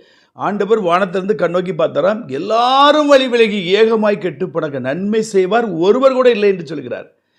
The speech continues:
அப்போ நம்ம நன்மை செய்வதில் முந்திக் கொள்ள வேண்டும், பரிசுத்தம் அடைவதில் இன்னும் முந்திக் கொள்ள வேண்டும்,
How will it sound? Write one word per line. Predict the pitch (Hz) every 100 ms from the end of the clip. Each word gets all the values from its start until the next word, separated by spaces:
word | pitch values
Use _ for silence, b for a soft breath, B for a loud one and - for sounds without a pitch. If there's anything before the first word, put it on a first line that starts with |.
| _
அப்போ | - 190 247
நம்ம | 262 214
நன்மை | 175 202 240 277
செய்வதில் | - 269 262 247 269 262
முந்திக் | 202 202 254 180
கொள்ள | 226 214
வேண்டும், | 196 196 226 247 226 B B
பரிசுத்தம் | 165 175 262 214 254 233
அடைவதில் | 220 226 233 254 202
இன்னும் | 196 247
முந்திக் | 226 214 220 240
கொள்ள | 226 208
வேண்டும், | 196 190 185 240 233